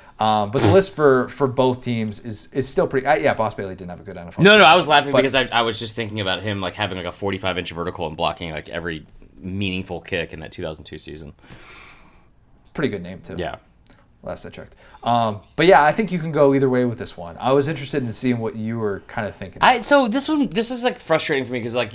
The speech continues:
Speaker 2: the Justin Houston was a, like, I, I consider, like, an end 'cause he's, like, a rush. He's, like, an outside linebacker.
Speaker 1: He was listed as a,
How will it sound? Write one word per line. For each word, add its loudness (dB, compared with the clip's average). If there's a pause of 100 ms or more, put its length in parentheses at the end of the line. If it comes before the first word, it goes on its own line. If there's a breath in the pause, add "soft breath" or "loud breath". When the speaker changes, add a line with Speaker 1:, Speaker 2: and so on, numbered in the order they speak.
Speaker 2:
the -2 (460)
Justin 0
Houston -4
was 0
a, -2 (760)
like, -2
I, 2
I 4
consider, -4
like, 0
an -8
end -2 (520 soft breath)
'cause -8
he's, -6
like, 0
a 2
rush. 2
He's, -6
like, -6
an -2
outside 0
linebacker. 0
Speaker 1:
He -2
was 2
listed 6
as 4
a, 0